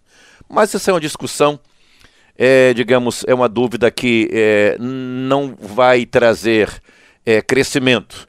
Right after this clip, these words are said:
Mas pela Bíblia, ficamos só até aqui, é,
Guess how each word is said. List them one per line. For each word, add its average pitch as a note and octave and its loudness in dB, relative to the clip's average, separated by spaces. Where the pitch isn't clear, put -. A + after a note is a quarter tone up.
Mas A#2+ -2
pela D#3+ 2
Bíblia, C3+ 2
ficamos B2 -4
só C#3 2
até A#2+ 2
aqui, D3+ -4
é, A#2 2